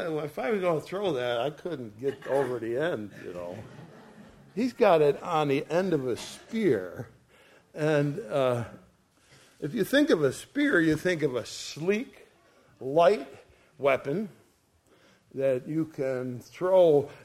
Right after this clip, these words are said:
at your target. His spear's so heavy you couldn't even throw it. But he can. He can send it flying through the air like a guided missile. Yes, he is an impressive nine foot nine inches tall,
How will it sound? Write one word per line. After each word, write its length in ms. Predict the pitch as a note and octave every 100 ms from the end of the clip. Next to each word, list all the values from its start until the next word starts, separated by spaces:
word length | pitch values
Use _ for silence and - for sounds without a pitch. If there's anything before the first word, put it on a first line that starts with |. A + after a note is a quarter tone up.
| -
at 220 | C#3+ -
your 180 | C#3+ C#3+
target. 640 | C3+ - A3+ C#4 A3+ F#2 - - _ _ - -
His 160 | C#4
spear's 360 | - C4+ G#3 D3
so 120 | D3
heavy 240 | E3+ F#3 E3
you 120 | D#3
couldn't 180 | A#3+ G#3
even 240 | E3+ A2+
throw 440 | - G3+ C#4 E4
it. 80 | A#3+ - - - - - - _ - _ _
But 140 | D3
he 220 | F#3+ D4+ D#4
can. 240 | G#3+ A#2+ - _ _ _ - - -
He 100 | G3+
can 160 | A3+ F3+
send 320 | G#3+ G#3+ G3+
it 120 | E3+
flying 400 | - F#3+ F#3+ E3+
through 140 | E3+
the 80 | E3
air 160 | E3+ F3+
like 240 | D3 D#3+
a 80 | C3
guided 560 | G#2+ B2 D3+ E3 D3+ C3
missile. 400 | D3+ F3 - A2+ - - -
Yes, 680 | C#3+ G3+ G3 F3 - - - - - _
he 260 | - F#3 F3+
is 220 | D#3+ C3
an 160 | D3+ D3
impressive 920 | C#3+ C3+ - G3+ A3 F#3 E3+ D3+ B2
nine 600 | C#3+ E3+ G#3 G3+ G3 E3
foot 400 | - G3+ F#3 - - -
nine 380 | - F3+ F#3+ F#3
inches 460 | F3 E3+ D3 B2+ -
tall, 680 | - G3+ F#3+ F3 D3+ A#2